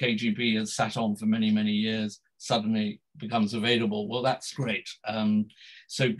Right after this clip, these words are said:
good on you, mate. Um, so with no, with no further ado, uh, let me, um,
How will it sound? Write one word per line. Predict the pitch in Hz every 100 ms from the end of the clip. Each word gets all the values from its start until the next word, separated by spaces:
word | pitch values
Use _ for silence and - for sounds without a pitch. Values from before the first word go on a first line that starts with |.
| -
good | 139 160
on | 151 135
you, | 139 123
mate. | 104 98 - -
Um, | 131 123 131 - - - - -
so | - - 175 170 - _ _
with | 170 156
no, | 175 - - -
with | 156
no | 143 196
further | 196 190 170 165
ado, | 143 139 - 165 131 117 170 -
uh, | 139 135 135 -
let | 139 175 190
me, | 208 214 202 180 -
um, | 160 151 147 139